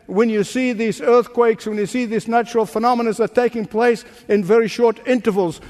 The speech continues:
you know it's like a, a, a woman in childbirth.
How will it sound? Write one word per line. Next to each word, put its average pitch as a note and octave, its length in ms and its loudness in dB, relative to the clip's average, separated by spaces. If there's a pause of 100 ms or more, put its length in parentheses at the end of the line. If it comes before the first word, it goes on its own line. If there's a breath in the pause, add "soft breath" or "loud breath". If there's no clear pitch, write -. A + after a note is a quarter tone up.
(100)
you G3 120 0
know A3+ 220 2
it's A3+ 160 0
like G#3 240 2
a, F#3+ 120 2 (160)
a, G3 120 2
a - 180 -2
woman A#3+ 340 2
in A3 120 -2
childbirth. G#3+ 760 2